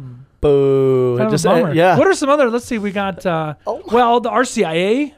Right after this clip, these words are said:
Speaker 2: people.
Speaker 1: Oh, yes.
Speaker 2: I mean, you have a ton, I have a ton of,
Speaker 1: Yeah.
Speaker 2: of people preparing for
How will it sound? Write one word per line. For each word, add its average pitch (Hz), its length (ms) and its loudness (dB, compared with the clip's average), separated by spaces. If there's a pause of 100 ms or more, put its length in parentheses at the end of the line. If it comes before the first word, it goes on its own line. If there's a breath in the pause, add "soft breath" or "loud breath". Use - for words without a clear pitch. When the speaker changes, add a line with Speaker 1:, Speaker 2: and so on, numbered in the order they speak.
Speaker 2:
people. 302 460 -2
Speaker 1:
Oh, 214 140 -2
yes. 156 500 -4
Speaker 2:
I 208 40 0
mean, 208 120 0
you 285 120 2
have 220 180 0
a 170 40 -4
ton, 208 380 -2
I 233 100 -4
have 247 100 -6
a 190 40 -10
ton 185 400 -6
of, 156 160 -8
Speaker 1:
Yeah. 143 280 -2
Speaker 2:
of 127 60 -12 (300 loud breath)
people 208 320 -8
preparing 175 680 -10
for 147 420 -8